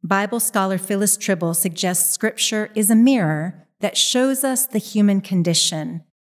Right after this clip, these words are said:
She writes, "You look in a mirror in the morning, and it shows you something you don't particularly like.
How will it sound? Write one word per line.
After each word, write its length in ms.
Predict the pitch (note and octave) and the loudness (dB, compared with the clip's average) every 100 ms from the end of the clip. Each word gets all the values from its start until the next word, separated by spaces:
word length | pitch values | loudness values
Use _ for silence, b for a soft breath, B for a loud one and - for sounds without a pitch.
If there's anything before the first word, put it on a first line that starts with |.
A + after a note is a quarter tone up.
| _ _ - | _ _ -6
She 240 | - G#3+ | -2 2
writes, 540 | G3+ G3 F#3 F#3 - - _ _ _ _ _ - | 2 2 -2 -2 -4 -4 _ _ _ _ _ 0
"You 160 | G#3 | 2
look 240 | G#3+ C#4+ E4+ | 4 2 2
in 100 | D#4+ | 4
a 60 | |
mirror 600 | C#4+ C4+ C4 F3 D#3+ F3 - | 6 6 4 2 0 -2 4
in 160 | G3+ | 4
the 40 | G3+ | 6
morning, 680 | A3+ C4+ G3+ D#3 D#3+ F#3+ _ _ - | 4 4 2 0 -2 -8 _ _ -4
and 160 | G#3+ A3 | 2 2
it 120 | G#3+ | 2
shows 480 | - D4 D4+ D#4 D4+ | -2 0 0 -2 -4
you 100 | D4 | -4
something 480 | - A#3+ A#3 G#3+ G3 | 0 0 0 2 2
you 100 | G3 | 2
don't 320 | A#3 B3+ B3+ | 0 -2 -2
particularly 760 | B3 - A3 F#3+ F3 E3+ D#3+ | -8 -6 -8 -6 -4 -2 -2
like. 560 | F#3+ B3+ D#3 - - | -2 -4 -4 -10 -20